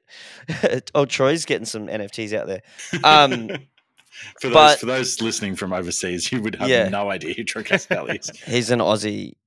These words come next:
Speaker 1: Aussie singer.
Speaker 2: Aussie country
Speaker 1: Coun-,
Speaker 2: singer.
Speaker 1: country singer.
Speaker 2: Yeah.
Speaker 1: Um, but yeah, I thought it was interesting that, um, just reading a lot of these articles around, um,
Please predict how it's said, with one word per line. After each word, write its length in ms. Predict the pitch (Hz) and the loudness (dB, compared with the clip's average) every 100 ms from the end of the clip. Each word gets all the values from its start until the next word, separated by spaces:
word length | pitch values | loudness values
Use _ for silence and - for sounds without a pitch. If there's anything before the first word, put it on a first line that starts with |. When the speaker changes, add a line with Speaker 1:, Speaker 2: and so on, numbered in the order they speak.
| _ | _
Speaker 1:
Aussie 320 | 107 98 101 | -6 -6 -12
singer. 300 | - - 90 131 | -14 -14 -10 -6
Speaker 2:
Aussie 240 | 120 113 | -4 -4
country 280 | 107 104 101 | -4 -6 -6
Speaker 1:
Coun-, 280 | - 123 117 | -4 -4 -4
Speaker 2:
singer. 100 | - | 0
Speaker 1:
country 340 | 135 120 107 | 2 2 -2
singer. 360 | 101 69 98 - _ - | -6 -10 -14 -18 _ -16
Speaker 2:
Yeah. 240 | 85 - _ | -14 -16 _
Speaker 1:
Um, 540 | - 117 107 107 101 - _ _ _ | -2 0 -2 -6 -14 -18 _ _ _
but 200 | - 127 | 0 2
yeah, 120 | 143 147 | 6 6
I 60 | |
thought 180 | 151 180 | 6 2
it 40 | |
was 140 | 165 139 | 0 -2
interesting 560 | 135 147 - 139 127 | -4 -4 -4 -2 -2
that, 380 | 117 113 107 - _ - | 2 4 2 -2 _ -4
um, 540 | 113 107 101 92 71 - _ _ _ _ _ | -2 -2 -4 -10 -16 -20 _ _ _ _ _
just 240 | - 131 - | -8 -8 -2
reading 360 | 139 139 131 | 0 0 0
a 60 | 120 | 0
lot 160 | 113 113 | 2 0
of 80 | |
these 220 | 110 104 107 | -2 -4 0
articles 580 | 107 120 - 98 101 | 2 2 -2 -8 -6
around, 480 | 98 98 98 98 98 - - - _ - | -4 -4 -6 -10 -14 -20 -20 -20 _ -4
um, 560 | 98 98 92 58 55 | -4 -4 -8 -12 -18